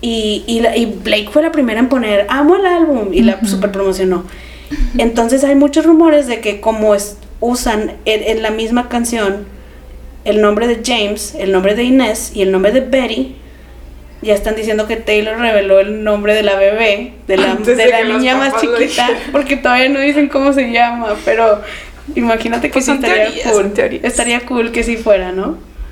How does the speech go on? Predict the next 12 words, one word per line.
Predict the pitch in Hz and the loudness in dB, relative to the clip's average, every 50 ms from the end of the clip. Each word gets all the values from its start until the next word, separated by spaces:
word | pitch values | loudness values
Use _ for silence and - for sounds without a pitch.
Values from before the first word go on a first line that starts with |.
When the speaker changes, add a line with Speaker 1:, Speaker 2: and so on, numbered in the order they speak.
| - - - - - - | -14 -18 -20 -18 -12 -8
Speaker 2:
Sí. | 135 - 214 175 160 156 - - - - - - - - - - - - - - | -4 -2 -2 -2 -2 -4 -10 -16 -18 -20 -20 -20 -20 -20 -20 -20 -20 -16 -8 -4
Ah, | 190 196 202 190 185 185 | -2 -2 -2 -2 -4 -4
aparte | 185 - - 185 - - 180 | -6 -4 -4 -4 -4 -4 -4
que | 226 226 | -4 -4
padre, | 226 - 190 190 190 185 185 185 | -4 -2 -2 -2 0 0 0 0
o | 185 | 0
sea, | 185 - 185 185 | -2 -4 -6 -4
para | 190 180 170 170 | -2 -2 0 0
la | 170 165 165 | -2 -2 -2
niña | 165 170 175 175 175 170 170 | -2 -2 -4 -4 -4 -4 -4
de | 175 180 175 | -4 -4 -4
que | - - - 220 | -2 -2 -2 -2